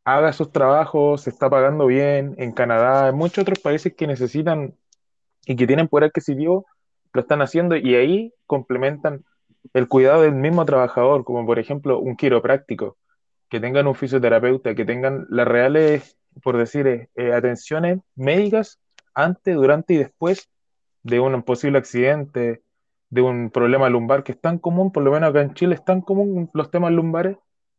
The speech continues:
De hecho, actualmente tengo entendido que ni siquiera hay un seguro para ello, porque, claro, hay predeterminados temas de peso, pero hay veces, y en la realidad de todos los, los latinos, yo encuentro que es como,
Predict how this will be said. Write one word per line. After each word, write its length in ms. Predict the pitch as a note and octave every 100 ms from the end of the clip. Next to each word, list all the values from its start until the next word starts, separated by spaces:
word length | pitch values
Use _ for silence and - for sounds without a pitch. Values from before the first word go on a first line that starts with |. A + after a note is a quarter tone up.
| _ _ _
De 140 | - B2
hecho, 180 | C#3 C3+
actualmente 480 | - C3+ D3 D3+
tengo 180 | C#3 C#3
entendido 340 | C3 A#2+ B2+ C3+
que 60 |
ni 60 | B2+
siquiera 300 | A#2+ C3 C3+
hay 60 | C3
un 80 | A#2+
seguro 420 | A2 A#2 D#3 E3
para 260 | C#3+ C#3
ello, 240 | D#3 C#3+ A2+
porque, 500 | A#2 - A#2+ A2 - _ _ _ _
claro, 300 | - C3+ D3
hay 100 | A#2+
predeterminados 760 | B2 B2 B2+ B2 B2 B2+ C#3 -
temas 260 | C3+ C3+
de 100 | A#2+ A#2
peso, 300 | D3 D3+ A#2+
pero 360 | A2+ A2 G#2 _ _ _ _ _ _ _ _ _ -
hay 160 | A#2+
veces, 380 | A#2+ C#3 D#3 C3+
y 80 | B2
en 240 | A#2+ B2+
la 80 | A#2+
realidad 340 | A#2 A#2 B2 C3+
de 60 |
todos 240 | C3 C#3 C#3
los, 260 | C3 A#2+
los 160 | A2 B2+
latinos, 380 | B2 D3 D#3+ D3
yo 80 |
encuentro 340 | D3 D#3+ D#3 C3+
que 80 | C3
es 80 |
como, 360 | - C3 A#2+